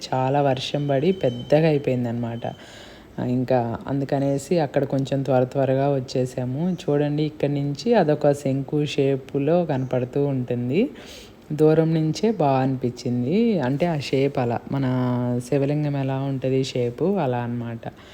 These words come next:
ఈ రీల్ కూడా నేను పోస్ట్ చేశా Insta-లో అయితే. ఇంకా just అలా అలా కొన్ని కొన్ని అయితే పిక్స్ మెమరీ లాగా ఉంటాయి కదా అనేసి తీసుకున్నాను.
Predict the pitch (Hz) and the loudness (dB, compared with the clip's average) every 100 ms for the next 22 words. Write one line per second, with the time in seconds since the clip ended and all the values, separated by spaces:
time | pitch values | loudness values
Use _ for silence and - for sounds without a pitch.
0 | - - - - 139 135 143 139 139 143 | -20 -20 -14 -2 0 2 2 2 0 0
1 | 135 123 123 127 - 120 120 123 123 123 | -2 -2 -2 -2 -2 -2 -2 -4 -2 -4
2 | 123 135 120 117 113 110 156 208 233 - | -4 -4 -4 -4 -6 -6 -6 -6 -8 -18
3 | - 131 123 120 123 120 - 117 113 113 | -12 -8 -6 0 -2 -2 -4 -4 -4 -4
4 | 113 120 165 151 127 120 117 113 113 113 | -4 -2 -2 -4 -2 -4 -2 -4 -6 -4
5 | 113 143 123 - - 127 117 117 117 120 | -4 -4 -4 -6 -6 -4 -4 -4 -4 -2
6 | 120 113 117 120 117 113 113 113 113 113 | -2 -2 -2 -4 -4 -4 -4 -4 -6 -8
7 | 117 113 - 143 127 120 - 123 117 113 | -8 -6 -8 -4 -4 -6 -8 -10 -8 -10
8 | 123 | -6